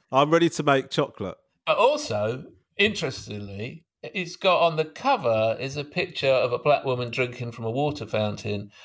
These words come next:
Speaker 2: which says "coloured only" on it.
Speaker 1: Yeah.
Speaker 2: And, and it, it, this is an artist, isn't it, with a social conscience. His, his lyrics are full of social commentary and, and rage and anger about the,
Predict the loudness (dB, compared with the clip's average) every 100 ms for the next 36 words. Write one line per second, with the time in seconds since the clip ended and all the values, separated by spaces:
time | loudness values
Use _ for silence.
0 | -20 -8 -6 -2 -2 -2 0 2 2 2
1 | 2 0 -4 -6 -8 -10 -12 -16 _ _
2 | _ -6 -6 -8 _ -4 0 0 -2 -8
3 | -2 0 0 0 0 -2 -4 -6 -8 -16
4 | -14 -2 -2 -2 -4 -2 2 4 2 0
5 | -6 -6 -8 -8 -6 -6 -4 0 2 2
6 | 0 -6 -14 _ -4 0 0 -2 -2 0
7 | 0 -2 -4 -4 -10 -12 -12 -10 -10 0
8 | 2 2 0 -6 -8 0 2 4 2 2
9 | 2 0 -4 -2 -2 0 -4 -2 0 0
10 | 0 -4 -8 -8 -6 0 2 2 0 -8
11 | -8 -6 -6 -6 -8 -4 -2 -2 -2 -8
12 | -8 -10